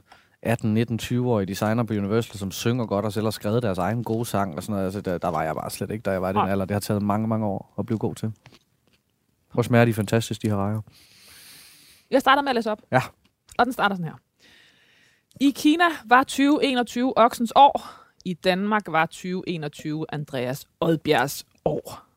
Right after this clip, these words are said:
Speaker 2: Sådan lød ordene, da Andreas Odbjerg blev præsenteret til Zulu Awards tyve toogtyve.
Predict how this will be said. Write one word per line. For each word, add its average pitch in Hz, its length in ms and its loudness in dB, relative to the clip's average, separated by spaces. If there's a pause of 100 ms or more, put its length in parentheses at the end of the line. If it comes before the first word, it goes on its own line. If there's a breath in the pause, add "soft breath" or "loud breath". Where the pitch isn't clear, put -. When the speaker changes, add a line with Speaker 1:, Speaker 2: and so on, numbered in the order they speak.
(540)
Speaker 2:
Sådan 220 260 0
lød 208 160 4
ordene, 208 280 2
da 180 240 -2
Andreas 165 340 -8
Odbjerg 170 340 -2
blev 175 200 -6
præsenteret 170 540 -4
til - 140 -10
Zulu 190 260 -2
Awards 156 340 -4
tyve 175 320 -4
toogtyve. - 540 -8